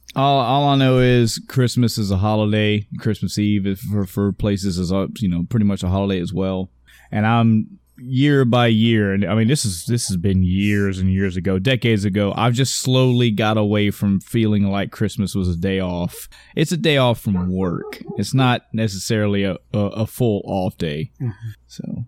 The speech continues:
Speaker 1: but it is fun. It's always good to spend time with family and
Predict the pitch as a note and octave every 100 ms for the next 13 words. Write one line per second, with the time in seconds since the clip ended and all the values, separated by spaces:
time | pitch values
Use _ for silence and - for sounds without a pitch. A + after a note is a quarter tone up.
0 | - B2 D3+ C#3+ C3 B2 - A2 A#2+ G#2
1 | F#2+ G#2+ - B2 A2+ G2 A2 F#2+ - G2+
2 | F#2 G2+ F#2 F2+ G2 F#2 F#2 F#2 F2 F2